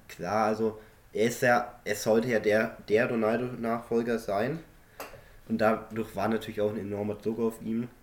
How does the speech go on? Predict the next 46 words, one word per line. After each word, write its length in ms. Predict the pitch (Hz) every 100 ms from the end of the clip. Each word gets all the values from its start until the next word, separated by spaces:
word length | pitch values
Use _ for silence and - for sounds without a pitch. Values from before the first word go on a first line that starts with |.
| - - - - - - -
Ähm, 400 | 104 104 104 107 107 - - - - - - - - - - _ _ - - - - -
und 240 | 107 101
das, 240 | 107 - -
den, 320 | 113 117 - - - - - - - -
auch 300 | - 117 123
wenn 120 | 117 120
man 320 | 120 117 110
wirklich 260 | 113 -
gedacht 280 | - 113 113
hat, 140 | 117 104 - -
also 180 | 107
so, 340 | 107 - 123 - -
weil 280 | 92 104 104 107
Eden 160 | 107
Hazard 280 | 107 107 107
war 80 | 104
ja, 60 | 101
bevor 320 | 95 - 98
er 80 | 104
zu 120 | 110
Real 240 | 101 101
ist, 120 | 104
bei 100 | -
Chelsea 320 | 92 101 98 101
wirklich 240 | 95 95
ein 80 | 98
Monster 520 | 101 117 - 120 123 - -
in 80 | 107
der 80 |
Premier 340 | 107 113 113 113
League, 280 | 113 117 120
dass 200 | 107 -
er 80 |
da 260 | 101 101 107 - - - - -
und, 140 | 95 -
und 140 | 98 90
auch 200 | 104 104
international 840 | 107 113 110 107 107 101 101 110 117 - - - -
in 60 |
der 80 | 101 -
Champions 440 | 113 113 113 -
League, 160 | 117 110
in 100 | 101
der 100 | 95
Europa 360 | 98 104 107
League. 260 | 113 113 117